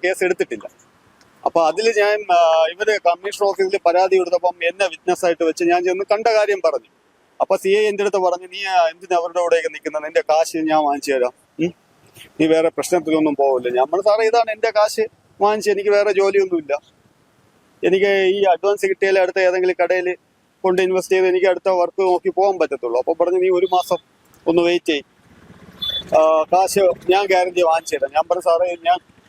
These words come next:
ഇവരെ കുറിച്ച് അറിയാൻ കഴിഞ്ഞു. കാരണം ഇവർ ഈ എന്റെ അടുത്ത് ഈ ചതി കാണിച്ചപ്പം ഞാൻ അവിടെ ഇറങ്ങി അന്വേഷിച്ചപ്പം അവിടെ, അവിടെയുള്ള ആൾക്കാരൊക്കെ പറഞ്ഞു ഇവരുടെ സ്ഥിരം പരിപാടി ഇതാണ്. മ്യൂസിയം സി എ ഇവരുടെ കൂട്ടാണ്. അതായത് ഒ എൽ എക്സിൽ ഇതേപോലെ ആഡ് ഇടും, ഓരോ ആൾക്കാരുടെ കയ്യിൽ നിന്ന് അഡ്വാൻസ് വാങ്ങിക്കും.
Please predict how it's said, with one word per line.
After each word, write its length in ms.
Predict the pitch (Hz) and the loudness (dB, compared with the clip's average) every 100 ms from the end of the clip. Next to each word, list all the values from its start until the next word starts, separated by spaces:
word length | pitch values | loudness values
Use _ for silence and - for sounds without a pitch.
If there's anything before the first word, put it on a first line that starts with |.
| _ - - | _ -20 -2
ഇവരെ 180 | 165 196 | 0 2
കുറിച്ച് 260 | 196 208 202 | 2 2 2
അറിയാൻ 280 | 208 233 | 2 2
കഴിഞ്ഞു. 260 | 196 160 160 | 0 -2 0
കാരണം 180 | 170 185 | -2 -2
ഇവർ 160 | 190 196 | -8 -10
ഈ 160 | 214 | -12
എന്റെ 160 | 190 196 | -8 -4
അടുത്ത് 160 | 208 220 | 0 2
ഈ 120 | 208 | 2
ചതി 340 | - 196 220 | 2 2 4
കാണിച്ചപ്പം 500 | 214 208 202 190 180 - - _ _ _ - | 2 0 -2 -2 -2 -6 -20 _ _ _ -2
ഞാൻ 100 | 190 | 2
അവിടെ 220 | 208 208 220 | 2 2 2
ഇറങ്ങി 280 | 208 214 | 0 -2
അന്വേഷിച്ചപ്പം 840 | 208 190 - - 196 185 185 _ _ - - | -4 -2 -2 0 0 0 -4 _ _ -16 -2
അവിടെ, 180 | 180 196 | 0 2
അവിടെയുള്ള 480 | 202 180 185 202 196 | 4 2 2 0 2
ആൾക്കാരൊക്കെ 440 | 190 196 202 196 190 | 0 0 -2 0 -2
പറഞ്ഞു 160 | 185 185 | 0 0
ഇവരുടെ 260 | 185 190 | 0 -2
സ്ഥിരം 280 | 190 180 202 | 0 0 2
പരിപാടി 400 | 185 170 170 156 | 0 0 0 0
ഇതാണ്. 260 | 139 117 110 _ - - - - | -2 -4 -8 _ -20 -18 -12 -4
മ്യൂസിയം 340 | 170 190 208 190 | 0 2 0 0
സി 80 | 175 | -2
എ 180 | 180 175 | 0 0
ഇവരുടെ 260 | 165 151 | 2 0
കൂട്ടാണ്. 380 | 131 131 127 127 | -2 -4 -4 0
അതായത് 400 | 151 165 170 156 _ _ _ - | 2 2 0 -4 _ _ _ -2
ഒ 180 | 160 175 | 2 2
എൽ 140 | 190 | 2
എക്സിൽ 240 | 185 - 185 | -2 0 2
ഇതേപോലെ 340 | 180 175 170 | 2 2 2
ആഡ് 220 | 160 160 | 2 0
ഇടും, 160 | 160 - _ _ _ _ _ _ - | -4 -12 _ _ _ _ _ _ -4
ഓരോ 240 | 160 170 165 | 2 4 4
ആൾക്കാരുടെ 180 | 165 165 | 2 0
കയ്യിൽ 180 | 160 | 0
നിന്ന് 100 | 165 | 0
അഡ്വാൻസ് 360 | 147 156 156 156 | 0 -2 -2 -2
വാങ്ങിക്കും. 380 | 143 143 135 | -2 -2 -6